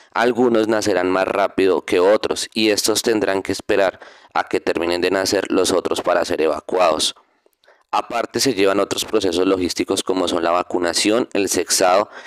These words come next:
y embalaje de las cajas en que se transportarán los pollitos en los vehículos. Y finalmente el tiempo del recorrido del vehículo desde la incubadora hasta la granja, el cual puede llegar a ser muy largo si la granja se encuentra muy distante.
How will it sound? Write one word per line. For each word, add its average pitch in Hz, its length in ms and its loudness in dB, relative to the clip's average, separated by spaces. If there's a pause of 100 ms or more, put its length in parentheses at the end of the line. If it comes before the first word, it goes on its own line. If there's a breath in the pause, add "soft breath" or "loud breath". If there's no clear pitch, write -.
(120 loud breath)
y 110 220 -2
embalaje 107 580 2
de 101 100 2
las 92 220 -2
cajas 90 480 -2
en 98 240 -2
que - 160 -4
se 95 100 -2
transportarán 85 720 -2
los 90 160 -2
pollitos 85 540 -2
en 82 80 -2
los 82 160 -2
vehículos. 82 680 -2 (460 soft breath)
Y 117 140 -4
finalmente 123 680 0
el 123 100 -2
tiempo 117 400 0
del 120 140 2
recorrido 95 580 2
del 98 160 2
vehículo 95 500 0
desde 95 300 0
la 104 100 0
incubadora 98 520 2 (100)
hasta 82 320 -4
la 82 140 0
granja, 90 440 0 (360 loud breath)
el 120 240 0
cual 113 340 0
puede 107 300 2
llegar 92 260 2
a 98 80 2
ser 104 180 -2
muy 107 140 0
largo 101 400 2
si 101 160 0
la 87 140 0
granja 95 320 -2
se 98 100 -4
encuentra 80 380 -2
muy 82 160 -2
distante. - 580 -6